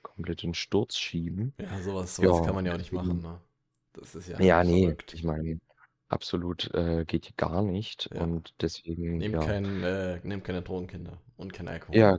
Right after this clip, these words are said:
Speaker 2: Das
Speaker 1: genau.
Speaker 2: ist
Speaker 1: Keine Macht
Speaker 2: schrecklich.
Speaker 1: den Drogen, kennt euer Limit. Das ist ganz wichtig.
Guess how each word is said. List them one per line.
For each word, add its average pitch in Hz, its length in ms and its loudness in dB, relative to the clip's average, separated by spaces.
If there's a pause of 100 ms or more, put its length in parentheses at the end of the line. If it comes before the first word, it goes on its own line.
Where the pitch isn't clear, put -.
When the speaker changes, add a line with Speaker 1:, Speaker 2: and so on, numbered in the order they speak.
(100)
Speaker 2:
Das 85 200 0
Speaker 1:
genau. - 0 -
Speaker 2:
ist - 140 -6
Speaker 1:
Keine 104 180 6
Macht 95 240 4
Speaker 2:
schrecklich. 90 40 -10
Speaker 1:
den 92 60 0
Drogen, 113 580 4
kennt 104 240 2
euer 95 200 4
Limit. 92 680 0
Das 87 180 -6
ist - 100 -10
ganz 87 280 -4
wichtig. 85 480 -6